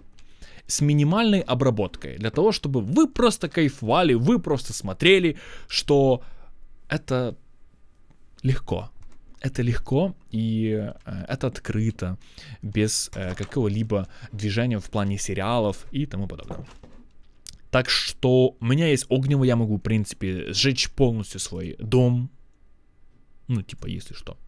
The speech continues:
Так, это всё, конечно, хорошо. Я не помню, даже не представляете, я не помню, как делать кровать. Почему? А, это тоже шерсть белая. Я не помню, как делать кровать, но мне кажется,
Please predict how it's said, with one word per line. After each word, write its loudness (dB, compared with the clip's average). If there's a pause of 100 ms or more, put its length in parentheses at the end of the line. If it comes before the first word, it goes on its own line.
(760)
Так, -2
это -4
всё, -4
конечно, -2
хорошо. -2
Я 0
не 0
помню, 0 (260)
даже 0
не 0
представляете, -4
я -2
не -2
помню, -4
как -6
делать -4
кровать. -14 (640)
Почему? -10
А, -14 (260)
это -14
тоже -14
шерсть -12
белая. -14 (420)
Я 2
не 2
помню, 2
как -2
делать 2
кровать, -2
но 0
мне 0
кажется, -2